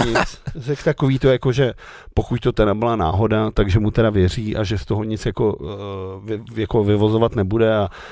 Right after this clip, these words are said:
Speaker 1: že se vlastně jako skoro nic nestalo stalo a spíš by jako to není důležitý. Horší je, že Martin Nejedlý mezi tím stihnul říct, že s Pavlem Blažkem už se viděl dvakrát letos, ty vole. A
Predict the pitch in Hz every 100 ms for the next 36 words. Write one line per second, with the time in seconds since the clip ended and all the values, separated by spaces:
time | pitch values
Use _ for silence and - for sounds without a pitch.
0 | - - - 120 113 - 110 101 113 -
1 | 98 104 110 92 87 - 104 104 95 -
2 | - - - - 107 92 104 101 107 107
3 | 110 110 95 95 98 82 82 95 - 113
4 | 110 135 123 - - - 101 - 123 110
5 | 110 110 110 107 120 123 - 113 120 117
6 | 107 110 117 117 113 120 107 - 113 117
7 | 131 113 117 120 110 104 98 95 104 101
8 | - 123 - 117 90 165 - _ - -
9 | - 113